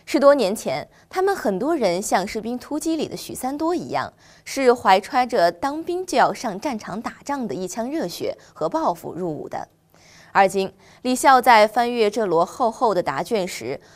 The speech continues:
很少能看到关于热血与抱负的字眼。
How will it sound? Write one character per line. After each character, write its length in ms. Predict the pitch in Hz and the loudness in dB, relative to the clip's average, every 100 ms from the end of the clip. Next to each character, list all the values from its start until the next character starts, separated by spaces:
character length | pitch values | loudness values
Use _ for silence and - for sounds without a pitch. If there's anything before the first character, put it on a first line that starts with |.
| _ | _
很 280 | 269 233 | -4 -4
少 240 | 381 320 180 | -2 2 2
能 140 | 160 | 0
看 240 | 156 - 180 | -8 -8 2
到 240 | 175 - - | 2 2 0
关 180 | 214 214 | -2 0
于 200 | 160 165 | -4 -6
热 200 | 285 214 | -4 -4
血 240 | - 285 | -4 -6
与 120 | 165 | -6
抱 260 | - 320 254 | -6 -6 -6
负 160 | - | -8
的 80 | - | -12
字 180 | - 170 | -8 -8
眼。 240 | 123 104 | -6 -8